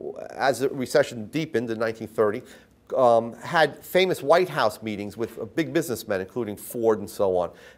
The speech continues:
uh, uh, and, and, and, and convinced them to hold the wage rates high, okay? And I think I mentioned this earlier.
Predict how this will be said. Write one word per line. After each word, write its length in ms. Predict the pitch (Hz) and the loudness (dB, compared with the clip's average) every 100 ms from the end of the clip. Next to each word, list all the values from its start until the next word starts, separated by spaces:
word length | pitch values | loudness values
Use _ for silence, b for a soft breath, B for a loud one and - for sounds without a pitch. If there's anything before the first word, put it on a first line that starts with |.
| _ | _
uh, 40 | 117 | -4
uh, 400 | 107 - 104 101 - | -4 -4 -8 -8 -4
and, 240 | 117 113 | -4 -2
and, 220 | 123 120 | -4 -4
and, 240 | - 123 113 | -4 -6 -4
and 160 | 117 | -8
convinced 460 | 104 123 175 277 - | -4 0 2 2 4
them 200 | 165 143 139 | 4 4 0
to 140 | 147 | -6
hold 400 | 127 202 226 220 | 4 8 8 6
the 100 | 165 | 0
wage 400 | 160 160 190 165 | 0 2 4 2
rates 300 | 127 123 117 | 4 2 2
high, 400 | - 170 120 71 - _ _ | 2 4 4 2 -6 _ _
okay? 340 | - 101 98 - b b | -8 0 0 -2 b b
And 80 | - | -2
I 40 | |
think 120 | 135 170 | 4 6
I 40 | |
mentioned 260 | 143 127 127 | 4 2 -2
this 220 | 117 - | -4 -6
earlier. 460 | - 139 117 98 | 2 4 4 2